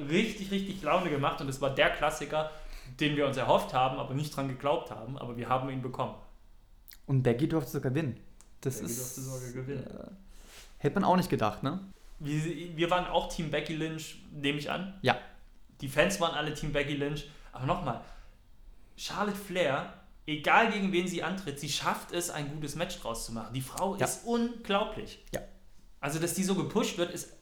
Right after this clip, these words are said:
Speaker 1: kein Geheimnis. Also, das ist kein Wunder so. Die muss oben mitspielen, damit sie gute Matches für die anderen abliefert. Das ist wirklich so. Die Frau
Speaker 2: Ja.
Speaker 1: ist eins A.
Speaker 2: Gold wert.
Speaker 1: Bin ich ganz großer Fan.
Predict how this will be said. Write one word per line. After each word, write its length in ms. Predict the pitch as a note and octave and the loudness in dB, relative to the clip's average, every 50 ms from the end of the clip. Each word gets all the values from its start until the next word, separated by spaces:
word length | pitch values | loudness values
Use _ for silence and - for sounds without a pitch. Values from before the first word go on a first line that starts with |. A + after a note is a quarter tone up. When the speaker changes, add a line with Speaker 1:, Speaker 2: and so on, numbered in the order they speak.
| - - - | -20 -16 -14
Speaker 1:
kein 260 | - - F#3+ A3 A3+ A3+ | -10 -2 2 2 4 4
Geheimnis. 380 | G#3 G#3 C4+ E4 D#4+ A3 - | 4 4 4 2 0 -2 -2
Also, 160 | - C3+ D#3 | -2 -4 -4
das 120 | D3 D3 D3+ | -4 -4 -6
ist 100 | E3+ - | -6 -6
kein 260 | - - G3+ G3+ F3 | 0 2 2 2 4
Wunder 340 | - A3+ C4+ C4+ G#3+ C3 A2 | 4 6 6 8 6 6 4
so. 240 | - - G#2+ - - - - - - - - | 4 -2 -8 -10 -12 -14 -16 -18 -20 -8 -2
Die 100 | E3 D#3 | 0 4
muss 240 | D#3+ F#3+ B3 A#3+ - | 8 8 8 8 8
oben 240 | G3+ A3 G#3 F#3+ F3 | 4 4 6 6 6
mitspielen, 460 | - - - - - D#3 D#3+ E3+ E3+ | 6 2 0 -4 -2 -2 0 0 0
damit 220 | D#3+ D#3+ E3+ - | 0 0 -2 -2
sie 160 | F#3+ F#3 - | -4 -6 -4
gute 240 | - F3 F3 F#3+ G3 | -4 -4 -2 0 0
Matches 320 | F#3+ G#3+ A3 - A3+ - - | 0 0 0 -2 -4 -4 -2
für 120 | - - | -4 -2
die 120 | D#3 E3 | 0 0
anderen 260 | - - C4 - F3+ - | -2 -2 -2 -4 -4 -4
abliefert. 480 | B2+ C3 - B2 A2+ A2+ A#2 A2+ - | -4 -4 -4 -6 -8 -8 -8 -8 -6
Das 120 | - - - | -6 -6 -4
ist 200 | - A#3 - G#3 | -6 -6 -4 -4
wirklich 320 | A#3 A3+ - A3+ F#3+ - | -4 -4 -4 -6 -8 -6
so. 80 | - A#2 | -8 -8
Die 140 | - C3 | -8 -8
Frau 240 | C3 - - E3+ F3+ - | -8 -2 0 0 2 2
Speaker 2:
Ja. 60 | A#2+ | 0
Speaker 1:
ist 80 | - - - - - - - - - - - | -2 -6 -14 -18 -20 -20 -20 -20 -20 -10 -2
eins 520 | G3+ G3+ G#3 G#3+ G#3+ G#3+ A3 G#3 - - - | 0 0 0 0 -2 -4 -6 -6 -8 -4 0
A. 360 | F#3 F#3 E3 C3 - - - - - - | 4 4 4 4 4 0 -8 -14 0 6
Speaker 2:
Gold 240 | C3 D3+ F#3+ F#3 - | 10 10 10 10 10
wert. 320 | F3 C#3+ G#2 - - - - - - - | 8 8 8 6 2 -8 -14 -18 -10 -8
Speaker 1:
Bin 140 | E3 E3 | -6 -6
ich 120 | D#3+ - - | -6 -6 0
ganz 280 | - F#3+ G#3 G3+ - | 2 2 2 2 0
großer 240 | - F3+ F3 E3+ E3+ | -4 -2 -2 0 -2
Fan. 220 | - - D#3 B2+ | 0 0 -2 -4